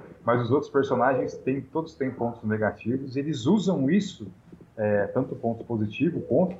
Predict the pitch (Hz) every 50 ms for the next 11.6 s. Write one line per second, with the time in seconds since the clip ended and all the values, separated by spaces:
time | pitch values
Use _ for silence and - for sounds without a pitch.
0 | - - 135 156 180 - - - - - 123 120 - - 113 110 110 104 98 95
1 | - - 143 185 180 147 113 104 - - - - - - - _ - - 120 127
2 | 123 127 135 131 - - 139 131 127 139 123 117 110 - - 113 110 107 101 95
3 | 92 - - - - - - - 104 117 127 165 165 131 135 139 135 127 147 160
4 | 180 180 160 127 131 120 104 98 - - - - 107 - 113 107 107 104 104 104
5 | - 123 110 98 95 104 113 104 101 101 98 98 101 98 98 95 95 - - -
6 | - - 120 135 165 165 156 - - 139 123 117 123 110 104 101 98 95 101 107
7 | 107 113 113 107 - - 95 90 87 87 82 - - - _ - - - 110 131
8 | 131 - - - - 117 113 107 104 - - - 117 110 110 - - 107 101 101
9 | - - 98 95 92 - 101 98 98 98 98 98 107 117 107 - 120 139 131 147
10 | 151 156 - - - 151 185 190 175 - 107 110 101 104 104 101 90 - 95 95
11 | 104 107 - 160 - - - 127 147 165 165 165